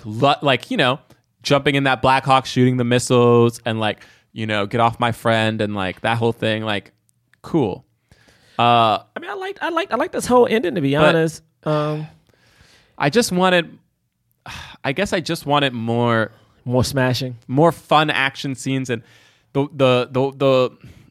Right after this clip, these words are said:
Speaker 1: to me, it was a little bit underwhelming, the wolf in the, in the forest. I thought that could have been cooler. Uh, the, I mean, it was super underwhelming the time where they, like,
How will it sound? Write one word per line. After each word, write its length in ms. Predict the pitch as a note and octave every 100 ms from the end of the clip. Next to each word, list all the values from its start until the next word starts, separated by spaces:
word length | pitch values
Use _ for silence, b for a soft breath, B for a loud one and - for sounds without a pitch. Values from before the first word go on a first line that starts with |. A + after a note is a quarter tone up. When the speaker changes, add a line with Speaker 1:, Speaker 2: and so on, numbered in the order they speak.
| _ - _
Speaker 1:
to 140 | -
me, 400 | D3+ E3 F#3+ F#3 F3+
it 80 | D3
was 140 | C3+
a 40 | B2
little 240 | C3+ D#3+
bit 100 | D#3+
underwhelming, 600 | D#3 D3 C#3 C#3 C#3 C3
the 80 | A#2+
wolf 320 | A#2 B2+ -
in 140 | A#2 A2+
the, 260 | A2 G#2 -
in 80 | A2+
the 80 |
forest. 440 | G#2+ - G#2+ A2 A2
I 80 | G#2+
thought 200 | A#2+ B2+
that 140 | B2+
could 120 | C3
have 60 | A#2
been 140 | A#2 -
cooler. 640 | - A#2+ A#2 A2+ A2 G#2+ b b b b b b b b
Uh, 600 | - A2+ G#2+ G#2 G2+ F#2+ - _ _ _ _ _ _ _ _ _ _ _ _ -
the, 580 | A#2 A2 G#2+ G#2 G2+ - _ _ _ _ _ _ _ _ _ _ _ _ - B -
I 100 | A#2
mean, 180 | B2+ A2+
it 40 |
was 140 | A2 -
super 520 | - - G#3 C4+ D#3
underwhelming 800 | B2+ A#2+ A2+ G#2+ G#2+ G#2 G2+ F#2+ _ _ _ _ _ _ _ _ _
the 120 | A#2
time 520 | A2 A#2 A2+ G#2+ G#2 -
where 120 | A2
they, 160 | A2
like, 300 | G#2 G2 -